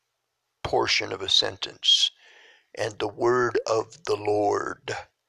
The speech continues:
Lord there is the word Yahweh. There's not the Lord, it is, "And the word of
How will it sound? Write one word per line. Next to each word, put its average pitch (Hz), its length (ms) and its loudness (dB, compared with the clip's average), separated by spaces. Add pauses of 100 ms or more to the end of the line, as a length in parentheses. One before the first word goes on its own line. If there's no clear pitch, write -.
(920)
Lord 127 680 4
there 131 400 6 (100)
is 131 440 -2
the 123 120 2
word 113 600 0
Yahweh. 107 680 4 (720)
There's 101 220 -4
not 117 480 -2
the 127 180 6
Lord, 113 600 4 (200)
it 107 220 -8
is, 104 360 0 (100)
"And 101 280 -2
the 101 80 -2
word 123 580 2
of 110 340 2